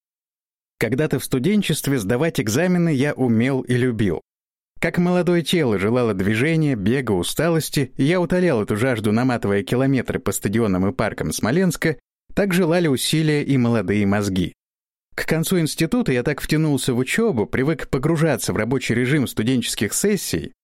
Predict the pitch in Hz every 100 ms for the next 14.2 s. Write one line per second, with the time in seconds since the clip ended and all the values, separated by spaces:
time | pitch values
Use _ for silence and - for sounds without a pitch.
0 | _ - 170 - 147 139 135 160 147 139
1 | 139 131 - 147 - 143 117 117 135 127
2 | - 113 110 220 175 107 87 80 - -
3 | - - 160 143 - 139 147 143 131 135
4 | 143 110 - 120 214 - - 180 156 170
5 | 151 - - 160 147 90 - 78 - _
6 | _ _ - 139 226 220 180 180 170 151
7 | 165 143 - 92 98 98 123 175 - 135
8 | - 180 156 139 135 147 180 156 131 113
9 | 110 208 202 - 175 - - - 120 160
10 | 220 - - 180 180 160 107 90 90 139
11 | 180 170 151 - 101 113 101 117 110 110
12 | 95 110 101 - - - _ _ _ _
13 | 98 139 160 160 175 160 143 151 - -
14 | 92 76